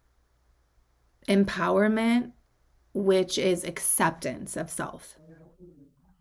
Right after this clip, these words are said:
Acceptance. So when you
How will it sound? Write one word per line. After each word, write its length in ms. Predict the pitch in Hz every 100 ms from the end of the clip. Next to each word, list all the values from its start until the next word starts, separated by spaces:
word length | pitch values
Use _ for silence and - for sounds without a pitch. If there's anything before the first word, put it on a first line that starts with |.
| _ _ _ _ _ _ _ _ _ _ _ -
Acceptance. 840 | 240 - 180 170 - - - - - _ _ _ _ _ - - - _ _ _ _ _ _
So 640 | - 220 202 190 190 - _ _ _ _
when 340 | 196 208 202 208
you 760 | 202 220 233 240 240 240 233